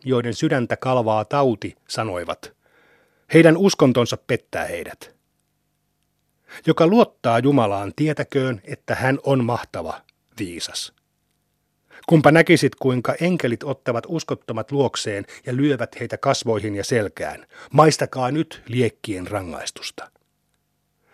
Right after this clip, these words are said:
Näin tapahtuu heidän aikaisempien tekojensa takia. Ei Jumala tee vääryyttä palvelijoilleen. Näin oli laita myös Faaraon joukkojen ja niiden, jotka olivat ennen heitä.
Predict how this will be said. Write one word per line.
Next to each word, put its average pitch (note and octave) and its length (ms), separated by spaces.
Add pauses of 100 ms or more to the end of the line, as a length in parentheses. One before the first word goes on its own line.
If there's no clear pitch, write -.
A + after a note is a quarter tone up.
(160)
Näin E3 200
tapahtuu B2 540
heidän B2 240
aikaisempien A2 800
tekojensa G#2 440 (120)
takia. G2 420 (460)
Ei C3 180
Jumala C3 300
tee A2+ 280
vääryyttä G2+ 500
palvelijoilleen. - 880 (1900)
Näin F#3+ 260
oli D3+ 180
laita D#3 360
myös B2+ 380
Faaraon A2+ 500
joukkojen G2+ 680 (140)
ja B2+ 100
niiden, C#3+ 340
jotka A2+ 280
olivat A#2 440
ennen A2 260
heitä. F#2 460